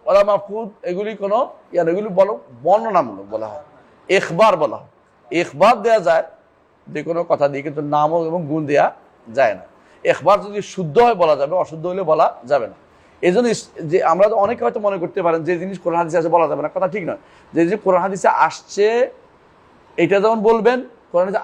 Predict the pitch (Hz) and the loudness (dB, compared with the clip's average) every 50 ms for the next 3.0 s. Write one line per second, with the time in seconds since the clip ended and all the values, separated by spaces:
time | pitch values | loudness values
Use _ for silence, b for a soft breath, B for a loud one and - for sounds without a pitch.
0 | - 165 165 - 226 226 226 214 190 180 - 190 185 170 - - 214 226 233 254 | 2 2 2 0 -4 -2 2 2 2 0 0 -6 -10 -10 -8 -8 -6 -4 -4 -6
1 | 277 - - - _ _ - - _ - 135 170 190 214 202 - - - - 233 | -6 -10 -18 -20 _ _ -20 -20 _ 0 2 4 4 6 4 2 0 -2 -6 -4
2 | 226 - 220 190 156 165 175 170 - - 233 233 220 247 233 220 180 220 202 | 2 2 2 4 4 2 0 0 0 0 0 2 4 2 2 2 0 -2 -2